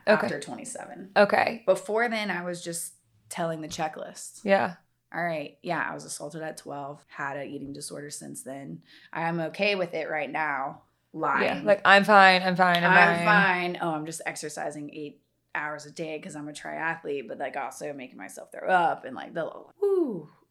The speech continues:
Speaker 2: way circle back. But that's where yoga changed my life. The ability to go inward and actually, like,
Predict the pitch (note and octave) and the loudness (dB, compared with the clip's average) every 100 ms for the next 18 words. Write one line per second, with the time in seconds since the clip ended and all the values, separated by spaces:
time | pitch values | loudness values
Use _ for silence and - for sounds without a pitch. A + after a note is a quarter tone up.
0 | _ D#3+ D#3 E3 E3 - D#3+ D#3 D#3 D#3 | _ -14 -8 -6 -6 -8 -8 -8 -6 -6
1 | D#3 - - - - - _ F3+ E3+ - | -6 -16 -20 -20 -20 -20 _ 4 4 2
2 | - - D#3 F3+ - F3 E3 D#3+ D3+ D#3 | -10 2 8 8 6 0 2 2 -2 -4
3 | D#3 D#3 D3+ D3+ D3+ _ - - C#3+ C#3 | -2 0 -2 -2 -8 _ -10 -8 -8 -10
4 | - - - - D3+ E3+ E3+ - F3 D3+ | -14 -12 -12 -10 -12 -12 -16 -18 -12 -10
5 | D3+ D3 - D#3+ D#3+ D#3 D3+ D#3 D#3 D3+ | -10 -10 -8 -10 -6 -6 -4 -6 -8 -10
6 | D3+ D3+ D#3 D#3+ D3 D3 D#3 D#3 D#3 D3+ | -12 -10 -12 -8 -8 -8 -10 -10 -10 -8
7 | D3 C#3+ C#3+ - D3+ D3+ - - D3+ D3 | -8 -8 -10 -4 -2 -2 -6 -10 -10 -10
8 | D3 D#3 - C3+ - | -12 -14 -10 -10 -10